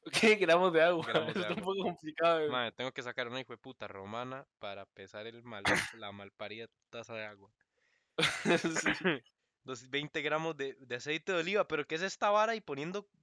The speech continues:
Speaker 1: los líquidos
Speaker 2: <laughs>
Speaker 1: en gramos, weón, no es tan difícil.
Speaker 2: Buena receta, estás haciendo muy
Speaker 1: Receta pog, mae, se nota que no le
Speaker 2: Pero,
Speaker 1: gustó
Speaker 2: por
Speaker 1: la
Speaker 2: cierto,
Speaker 1: receta.
Speaker 2: ¿cuál, cuál es la fuerza del agua?
Speaker 1: <laughs> La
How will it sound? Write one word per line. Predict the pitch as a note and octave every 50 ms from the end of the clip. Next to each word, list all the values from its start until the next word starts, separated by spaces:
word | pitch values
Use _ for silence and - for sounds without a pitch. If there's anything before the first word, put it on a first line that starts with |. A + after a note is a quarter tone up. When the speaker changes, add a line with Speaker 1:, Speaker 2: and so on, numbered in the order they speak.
| _ _
Speaker 1:
los | - - - C#3 C#3+ D3+
líquidos | F3 - G#3 A3 A3 G#3
Speaker 2:
<laughs> | A#3+ E3+
Speaker 1:
en | C3 B2
gramos, | C#3 D#3 G3 A#3 A#3+ G3+ E3 C#3+
weón, | C3 C3+ D#3 F#3+ G3+
no | F3+
es | E3 -
tan | - G#3+ A3
difícil. | G3 E3+ - - G3 A#3 B3+ - - - A2 G#2+ _ _ _ _ _ _ _ _ _ _ _ _ _ _ _ _ _ _ _ _ - - - _ _ _
Speaker 2:
Buena | C3+ C3+ D3 E3+
receta, | E3 D3+ C#3+ C#3 D#3+ G3 G#3 F#3+ E3+
estás | D#3 D#3+ D#3+ D#3+
haciendo | E3 E3 E3 E3+ - - F3 F3
muy | F3+ E3 E3 D#3+
Speaker 1:
Receta | D3 D3+ - D3+ C#3 - _ _
pog, | - F3+ G#3 A#3 G#3 E3
mae, | D3 C#3+ C#3+ E3+ F#3 F#3 F#3 F3
se | D#3+ C#3 B2
nota | B2+ C#3+ - -
que | - -
no | C3 C#3+
le | D#3+
Speaker 2:
Pero, | D#3 D#3+
Speaker 1:
gustó | D3+ D3
Speaker 2:
por | D#3+ F3+
Speaker 1:
la |
Speaker 2:
cierto, | E3+ G3 F#3 E3+ D#3+ D3
Speaker 1:
receta. | C#3+ - - _
Speaker 2:
¿cuál, | D#3+ E3 F3 F3+ - - _ _ _
cuál | - E3 F3 F#3+
es | G3
la | F3+ D#3+
fuerza | - E3 E3+ E3 E3 F3
del | D#3 D3+ D#3+
agua? | D#3+ D3+ D3 C3+ - - - _ _ _ _ _ _ _ _ _ _ _ _ _ _ _ _ _ _ -
Speaker 1:
<laughs> | - - - - - - - - _ _ _ _ _ _ - _
La | B2+ A#2+ _ _